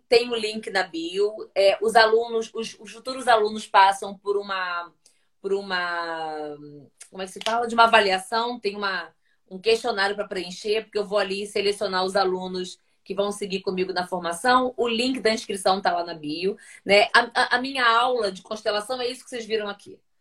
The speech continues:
né? É um grande pensar, é, filosófico sobre a vida, com essa galera maravilhosa que eu tô levando, esse time maravilhoso pra dar aula comigo.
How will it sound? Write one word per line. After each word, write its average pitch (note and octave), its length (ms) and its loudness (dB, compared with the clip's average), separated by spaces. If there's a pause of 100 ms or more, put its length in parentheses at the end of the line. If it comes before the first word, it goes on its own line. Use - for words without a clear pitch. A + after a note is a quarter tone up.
(300)
né? F3+ 180 -4
É G3+ 80 4
um G#3+ 140 0
grande A3 380 2
pensar, G#3+ 840 4 (560)
é, F3+ 240 -6
filosófico G3+ 800 0
sobre F#3 240 -6
a F3 60 -4
vida, G3 580 -6 (560)
com G#3 120 -8
essa G#3+ 240 0
galera G3+ 380 0
maravilhosa G3 760 -2
que G#3 60 -14
eu G3 60 -16
tô G3 80 -8
levando, F3+ 480 -8
esse F3+ 180 -16
time F#3+ 180 -6
maravilhoso F#3 600 2
pra F#3+ 100 0
dar F3 160 2
aula E3+ 240 2
comigo. F#3+ 600 -4